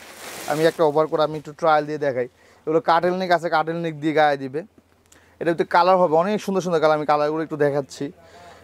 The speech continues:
আসলে কালেকশন অনেক, তো কোনটা ঠিক রেখা কোনটা দেখাবো, কালেকশনের শেষ নাই। আসলে আপনি চলে যাওয়ার পর আমার মনে হবে যে এটা দেখাইলাম না, এটা দেখাইলাম না, কালেকশনের তো অভাব নেই। আমি যতটুকু বেসিক সম্ভব বেসিক,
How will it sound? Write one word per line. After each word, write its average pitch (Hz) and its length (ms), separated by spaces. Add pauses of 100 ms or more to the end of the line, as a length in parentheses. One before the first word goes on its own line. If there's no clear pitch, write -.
(160)
আসলে 196 240
কালেকশন 233 500
অনেক, 214 320
তো 160 60
কোনটা 202 320
ঠিক 196 360 (240)
রেখা 180 240
কোনটা 190 360
দেখাবো, 117 320
কালেকশনের 170 500
শেষ - 340 (100)
নাই। 107 160 (600)
আসলে 165 340 (100)
আপনি 180 200
চলে 208 260
যাওয়ার 196 180
পর 190 140
আমার 180 180 (100)
মনে 190 120
হবে 156 340
যে 151 140
এটা 160 120
দেখাইলাম 160 460
না, 135 80 (140)
এটা 175 120
দেখাইলাম 151 380
না, 135 100
কালেকশনের 180 560
তো 180 100
অভাব 139 240
নেই। 120 80 (300)
আমি 151 100
যতটুকু 185 440
বেসিক 196 300
সম্ভব 170 380 (380)
বেসিক, 185 360